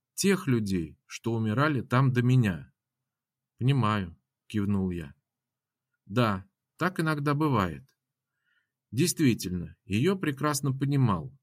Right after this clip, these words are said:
и именно подобные испытанные чувства эхо чужих страданий в охотничьем домике подвигли и меня на решительные действия. Но у меня есть темные искусства,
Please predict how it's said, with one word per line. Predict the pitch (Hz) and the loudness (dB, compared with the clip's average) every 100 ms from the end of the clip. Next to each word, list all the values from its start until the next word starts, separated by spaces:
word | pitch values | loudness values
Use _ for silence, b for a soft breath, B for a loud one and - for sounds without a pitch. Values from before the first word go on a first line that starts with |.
| _ _ _ - | _ _ _ 0
и | 139 | 2
именно | 143 139 139 135 | 4 2 2 0
подобные | 143 143 113 92 95 95 - | 2 2 2 2 0 0 -2
испытанные | - - 131 104 101 95 | -4 0 0 0 0 -2
чувства | 95 185 202 - 85 73 - _ _ _ - | -2 -2 -2 -4 -10 -12 -18 _ _ _ 0
эхо | 143 131 131 | 2 2 0
чужих | 127 113 120 - | 0 0 0 -4
страданий | - 117 110 101 90 87 | -4 -4 0 -2 -2 -4
в | |
охотничьем | 107 - 107 95 95 98 98 | -4 -2 -4 -2 -6 -4 -2
домике | 104 92 85 - - _ _ _ _ | 0 -2 -4 -10 -20 _ _ _ _
подвигли | 107 104 151 170 156 143 | -4 -2 0 0 0 -2
и | 135 143 | 0 0
меня | 156 139 98 69 | 2 2 0 0
на | 87 | -4
решительные | 95 92 104 90 85 87 92 | -2 -2 -4 -6 -8 -4 -4
действия. | 92 92 80 - 71 65 _ _ _ _ _ | -4 -6 -6 -12 -18 -20 _ _ _ _ _
Но | 92 101 107 | -4 0 0
у | |
меня | 107 110 113 147 196 | 0 0 0 0 0
есть | 139 120 156 - | -2 -2 -2 -4
темные | - 151 151 139 127 | -4 -2 0 -2 -2
искусства, | 131 - 160 127 - 78 | -4 -2 -2 -2 -6 -16